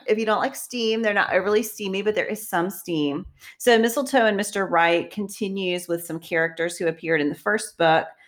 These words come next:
Lana is this really wealthy woman who has bought most of the property in the town,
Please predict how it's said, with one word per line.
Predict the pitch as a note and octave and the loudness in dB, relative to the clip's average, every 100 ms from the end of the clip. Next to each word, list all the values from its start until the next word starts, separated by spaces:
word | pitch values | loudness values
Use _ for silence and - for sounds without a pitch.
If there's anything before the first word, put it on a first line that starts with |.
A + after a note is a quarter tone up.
| _ - | _ -4
Lana | F3 E3+ F#3+ G3+ F#3 F3 E3+ - | 4 6 6 6 6 6 4 4
is | F3 E3 E3 D#3 | 6 8 6 4
this | D#3+ D#3+ | -2 -2
really | D#3+ F3 F#3 | 2 4 4
wealthy | F3+ E3 F3+ A#3 G#3+ | 4 4 4 2 -2
woman | F3 E3+ E3 D#3+ D#3+ E3 | 0 0 2 2 0 -2
who | E3 - F3 E3 D#3+ D#3 D#3 D#3 D#3 D3 E3 - - _ _ | -6 -4 -2 0 2 2 4 4 4 4 2 -6 -12 _ _
has | F#3+ G3+ F3 E3+ - | 2 4 4 2 0
bought | F#3 F3+ F3 E3 D3 - - _ _ - | 2 4 6 4 2 -4 -18 _ _ -16
most | D#3+ F#3 A3 A3 | 2 6 6 4
of | F3 | -2
the | E3 | 0
property | F#3+ E3 - F3+ E3+ | 4 4 4 2 0
in | - | 0
the | C#3 | 0
town, | C3+ - C#3 C#3 F#3+ C#4+ | -2 -4 -2 0 2 0